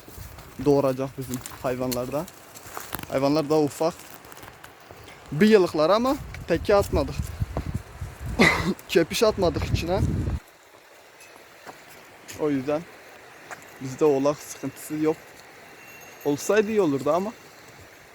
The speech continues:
bu seneyi boş geçeceğiz. Seneye inşallah. Seneye bu zamanlar bizim de oğlaklar olacak. Kanalımızı kapatmazsa,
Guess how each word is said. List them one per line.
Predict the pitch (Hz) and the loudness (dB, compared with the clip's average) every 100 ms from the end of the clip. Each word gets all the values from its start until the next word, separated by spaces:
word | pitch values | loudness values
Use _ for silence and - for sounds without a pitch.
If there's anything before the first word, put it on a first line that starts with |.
| - - | -20 -16
bu | 151 | -10
seneyi | 156 160 151 165 156 | -4 0 2 0 0
boş | 165 - | -2 -2
geçeceğiz. | 135 135 131 165 | -4 -2 -2 -2
Seneye | - 135 135 156 | -2 -4 -2 -2
inşallah. | 151 - 123 143 180 - - - - - - - - | -4 -6 -6 -6 -10 -18 -20 -20 -20 -20 -20 -20 -10
Seneye | 131 139 151 | -4 -2 0
bu | 160 | 0
zamanlar | 160 139 139 156 170 | -2 -2 -2 -4 -4
bizim | 156 156 139 | -4 -2 0
de | |
oğlaklar | 127 127 127 127 | 0 -2 -4 -4
olacak. | 123 127 143 190 - - - - - - - - - - - - - | -2 -2 0 -2 -6 -20 -20 -20 -20 -20 -20 -20 -18 -18 -16 -16 -4
Kanalımızı | 190 190 202 202 190 208 | 2 4 4 2 -2 0
kapatmazsa, | 208 202 202 202 180 185 | 2 2 2 -2 0 -2